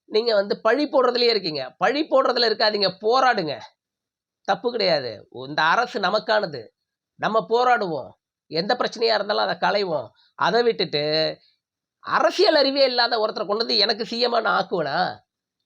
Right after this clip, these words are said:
நான் எனக்கு அந்த சி எம் கீழே உட்காருவேனா? அரசியல் அறிவு, ஒரு பொதுக்கூட்டம் எப்படி போடணும், ஒரு, அ, பரப்புரை நிகழ்ச்சி எப்படி நடத்தணும், அதுக்கு முன் பிளானிங்கே இல்லாம பண்ணுன ஒரு ஒ-, ஒருத்தர்,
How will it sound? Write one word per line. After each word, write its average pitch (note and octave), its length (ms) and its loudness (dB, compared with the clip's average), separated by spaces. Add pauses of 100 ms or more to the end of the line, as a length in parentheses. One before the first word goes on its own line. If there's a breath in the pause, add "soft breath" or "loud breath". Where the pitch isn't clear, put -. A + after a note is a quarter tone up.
(100)
நான் F#3+ 200 -2
எனக்கு G#3 260 0
அந்த G#3 200 -4
சி A#3 160 -6
எம் A#3 160 -2
கீழே G#3 200 -2
உட்காருவேனா? D#3+ 680 -2 (360)
அரசியல் A3+ 480 2
அறிவு, G3 340 0
ஒரு F3+ 200 -4
பொதுக்கூட்டம் A3 520 -2
எப்படி G#3 140 -6
போடணும், F#3 380 -4
ஒரு, F3 380 -2 (280 loud breath)
அ, E3+ 220 -2
பரப்புரை A#3+ 340 2
நிகழ்ச்சி G3 300 -2
எப்படி G3 200 -2
நடத்தணும், F3+ 460 -2 (200)
அதுக்கு F#3+ 320 0
முன் A3+ 280 2
பிளானிங்கே B3 420 0
இல்லாம A3 480 2
பண்ணுன F#3 560 2
ஒரு F3+ 320 -2
ஒ-, F3 240 0 (160 soft breath)
ஒருத்தர், F#3+ 480 -2